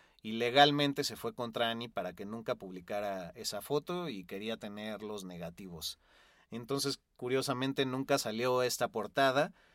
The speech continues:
eh, que yo creo que hubiera sido histórica, y por orden también de un juez, esos negativos tuvieron que quedarse en una caja fuerte en un banco en donde solo, eh, Ann tenía una de las llaves y Annie,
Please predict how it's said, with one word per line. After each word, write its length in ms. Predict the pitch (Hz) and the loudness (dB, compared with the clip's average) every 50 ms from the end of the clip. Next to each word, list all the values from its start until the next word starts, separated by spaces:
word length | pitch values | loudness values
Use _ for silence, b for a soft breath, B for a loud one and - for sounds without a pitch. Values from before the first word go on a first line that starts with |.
| b b b b b - | b b b b b -10
eh, 160 | 104 104 95 | -10 -8 -6
que 100 | 113 110 | -6 -6
yo 100 | 107 117 | -6 -4
creo 160 | 113 123 117 - | -4 -4 -4 -4
que 80 | 117 | -4
hubiera 240 | 113 117 120 117 117 | -2 0 0 0 0
sido 420 | - 131 123 117 117 113 110 104 104 | 0 -2 0 0 2 2 2 0 -2
histórica, 760 | 107 107 - - 151 143 139 139 123 - 143 147 160 175 - _ _ _ _ _ | -4 -4 0 4 4 6 6 4 4 4 4 4 2 2 -4 _ _ _ _ _
y 300 | - 113 107 104 104 101 | -12 -10 -10 -8 -10 -10
por 260 | 90 - 107 104 110 | -8 -4 -2 0 4
orden 340 | 131 143 147 139 135 131 120 | 4 6 6 4 2 0 0
también 360 | 113 113 110 110 127 135 135 | 0 0 0 2 0 0 2
de 100 | 127 139 | 2 0
un 120 | 131 127 - | 0 0 -4
juez, 320 | - 131 135 147 170 - | -2 0 2 2 2 2
esos 200 | 139 123 131 123 | -2 -2 -2 -4
negativos 540 | 127 113 101 101 104 - 123 123 123 131 - | -4 -4 -2 -4 -4 -4 -4 -4 -4 -4 -4
tuvieron 300 | - 113 120 127 135 127 | -4 -2 0 0 0 -2
que 120 | - 110 | -4 -6
quedarse 500 | 90 113 110 113 117 120 - 127 123 120 B B B B B B B B | -4 0 0 0 2 0 0 -2 -4 -6 B B B B B B B B
en 160 | 113 127 147 | -4 -2 2
una 200 | 160 165 165 160 | 4 4 4 4
caja 800 | - - 160 156 - 160 156 151 147 143 135 127 120 110 104 98 | 6 6 6 6 8 8 10 12 12 12 10 10 8 6 2 -2
fuerte 440 | - - 143 151 160 151 147 - 143 | -4 2 8 8 8 8 8 4 2
en 100 | 135 139 | 2 4
un 140 | 143 143 139 | 2 6 8
banco 340 | 147 143 143 143 - 165 160 | 8 8 8 6 4 0 0
en 60 | 147 | 0
donde 260 | 127 117 113 113 113 | 0 -2 -2 -2 0
solo, 540 | - 131 131 131 131 127 123 117 107 98 - _ _ _ _ _ _ _ - | 0 2 2 4 4 4 4 4 2 0 -4 _ _ _ _ _ _ _ -10
eh, 340 | - 104 104 101 101 101 - | -6 -6 -4 -4 -6 -8 -6
Ann 380 | - 135 139 147 156 175 180 175 | -2 2 2 2 2 2 -2 -2
tenía 360 | - 117 110 113 120 120 117 | -4 -4 -4 -2 -2 -2 -2
una 260 | 113 117 113 110 110 | -2 -2 -2 -2 -2
de 80 | 104 101 | -2 -4
las 180 | 98 98 104 113 | -4 -4 -4 -2
llaves 440 | 135 139 147 160 180 190 - - _ - | 0 0 0 0 -2 -6 -6 -8 _ -14
y 220 | 107 98 95 92 - | -14 -14 -12 -10 -6
Annie, 400 | - 127 127 117 113 147 208 277 | -4 -4 -4 -2 -4 -4 -6 -6